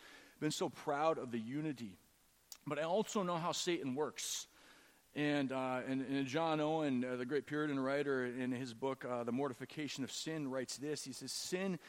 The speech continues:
is never more dangerous than when it's most quiet." Sin is never more dangerous than when it's most quiet.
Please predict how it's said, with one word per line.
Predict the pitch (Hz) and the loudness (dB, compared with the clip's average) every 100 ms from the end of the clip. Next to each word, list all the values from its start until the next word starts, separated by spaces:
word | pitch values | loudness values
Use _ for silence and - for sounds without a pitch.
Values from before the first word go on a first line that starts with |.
| - - | -14 -4
is | 135 | -2
never | 147 175 190 | 2 2 2
more | 180 165 | 2 0
dangerous | 123 147 156 135 113 104 - | 2 2 2 0 -2 -4 -2
than | 120 | 0
when | 135 | 0
it's | 123 139 | -2 -4
most | 127 - | -6 -6
quiet." | - 123 98 - - - _ _ - _ _ - _ - - _ _ | -8 -6 -6 -10 -12 -14 _ _ -20 _ _ -20 _ -20 -20 _ _
Sin | - 156 170 | -8 0 0
is | 123 | 2
never | 143 160 165 | 0 2 0
more | 160 151 | 0 0
dangerous | 120 143 143 151 113 110 - | -2 -2 0 0 -4 -6 -6
than | 135 123 | -4 -2
when | 135 | 0
it's | 139 - | -2 -2
most | 131 110 - | -4 -4 -8
quiet. | - 120 110 - - - | -10 -10 -10 -10 -10 -10